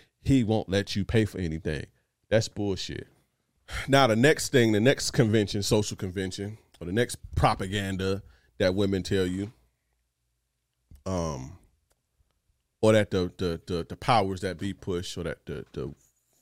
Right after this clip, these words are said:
feminists push and all of this shit, is that feminine energy is receiving, masculine energy is giving.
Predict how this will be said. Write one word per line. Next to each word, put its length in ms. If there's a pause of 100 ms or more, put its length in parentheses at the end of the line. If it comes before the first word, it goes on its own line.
(140)
feminists 400
push 360
and 260 (920)
all 160
of 60
this 140
shit, 320 (100)
is 220
that 240 (920)
feminine 540
energy 560
is 220
receiving, 760 (880)
masculine 640
energy 540
is 160
giving. 400